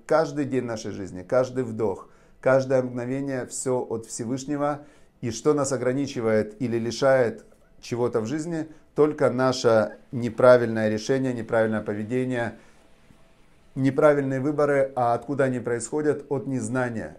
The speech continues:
Поэтому самое главное, изучайте Тору. Изучайте Тору вместе с нами. Платформа Ваикра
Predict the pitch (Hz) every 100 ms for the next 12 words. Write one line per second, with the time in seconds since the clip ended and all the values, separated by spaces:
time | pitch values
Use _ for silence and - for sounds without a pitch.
0 | - 120 120 117 107 156 160 143 139 135
1 | 127 117 120 113 110 151 143 117 107 95
2 | 85 82 - 110 110 143 139 117 120 131
3 | 113 117 110 104 - 127 127 117 - -
4 | _ - 107 135 135 127 117 135 139 131
5 | 117 110